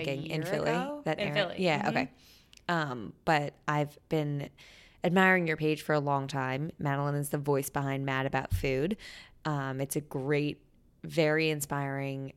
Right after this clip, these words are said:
Speaker 1: page that does a ton of, you do really good, like, video content in addition, like the,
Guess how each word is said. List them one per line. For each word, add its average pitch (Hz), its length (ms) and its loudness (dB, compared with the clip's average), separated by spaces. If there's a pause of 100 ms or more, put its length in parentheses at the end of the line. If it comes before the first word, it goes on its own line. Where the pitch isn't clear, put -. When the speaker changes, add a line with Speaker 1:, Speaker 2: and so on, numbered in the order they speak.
Speaker 1:
page 139 460 -4
that 143 180 -2
does 143 200 -2
a 143 60 -2
ton 151 280 -6
of, 202 140 -4
you 170 160 -2
do 190 160 -4
really 151 460 -2
good, 147 260 -6
like, 139 160 -8
video 135 480 -4
content 190 640 -6
in 143 120 -4
addition, 143 500 -8
like 147 180 -10
the, 135 260 -2